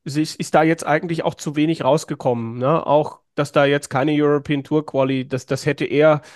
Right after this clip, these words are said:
ganz dringend gebraucht, weil man ja auch weiß, dass ein Mensur auf der European Tour richtig gut funktionieren und einen entsprechenden Run starten kann. Immer.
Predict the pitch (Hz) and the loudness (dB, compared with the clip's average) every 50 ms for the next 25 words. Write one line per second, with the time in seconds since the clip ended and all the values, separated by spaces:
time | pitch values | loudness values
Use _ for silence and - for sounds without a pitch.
0 | - _ _ _ _ - 151 170 170 - - 160 156 165 160 156 147 - 147 139 | -20 _ _ _ _ 2 2 2 0 -2 -2 0 2 2 2 0 -2 -4 -6 -4
1 | 135 123 131 160 165 156 - 131 143 139 139 139 139 139 139 135 123 135 123 123 | 0 2 4 4 4 4 2 0 0 0 2 0 0 0 0 0 0 0 -2 -2
2 | 123 120 123 135 151 175 165 156 - - - - 143 127 127 131 135 151 165 156 | -2 0 2 4 4 2 2 2 0 -2 -2 -2 -4 -4 -2 -2 0 0 0 0
3 | 156 147 147 143 143 139 - - - - _ _ _ _ _ - - - 151 151 | 2 4 4 2 2 -2 -6 -14 -20 -20 _ _ _ _ _ -4 -2 -2 0 2
4 | - 143 139 143 151 151 143 143 - - 143 139 135 131 - 151 151 139 147 151 | 2 2 4 4 4 4 2 0 -2 -2 -4 -4 -4 -2 0 0 0 0 -2 -4
5 | - - 160 - - 151 147 - - 143 143 143 - - 147 135 135 143 147 156 | -6 -8 -8 -4 -4 -6 -4 -4 -8 -8 -8 -8 -6 -6 -4 -2 0 0 0 0
6 | 160 160 156 - - 147 147 147 143 - - 147 139 135 131 - - 147 143 127 | 0 0 -2 -2 -2 -2 -2 -4 -6 -10 -10 -8 -8 -8 -8 -6 -4 -4 -4 -2
7 | 151 143 143 139 135 135 131 135 147 143 - - 151 160 - - 139 127 - 120 | -2 -2 -2 0 0 0 0 0 0 -2 0 0 -2 0 -2 -4 -8 -6 -4 -6
8 | 107 107 110 - 156 170 165 123 98 104 - | -6 -6 -2 -2 0 0 0 0 -2 -4 -8